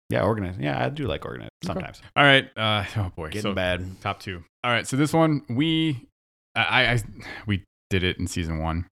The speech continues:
Speaker 2: I just cannot think of any possible good in this game at all, and that's Quake.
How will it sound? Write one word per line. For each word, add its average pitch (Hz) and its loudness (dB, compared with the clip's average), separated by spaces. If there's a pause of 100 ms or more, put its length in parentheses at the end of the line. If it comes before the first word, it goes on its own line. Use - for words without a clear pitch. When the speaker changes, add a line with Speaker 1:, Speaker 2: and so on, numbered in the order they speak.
(180)
Speaker 2:
I 107 6
just 107 -2
cannot 98 2 (420)
think 104 0 (100)
of 110 -6 (320)
any 151 4 (240)
possible 135 0
good 117 -2
in 139 -4
this 139 -2
game 151 -2
at 107 0
all, 120 0
and 107 -2
that's 92 -4
Quake. 107 -6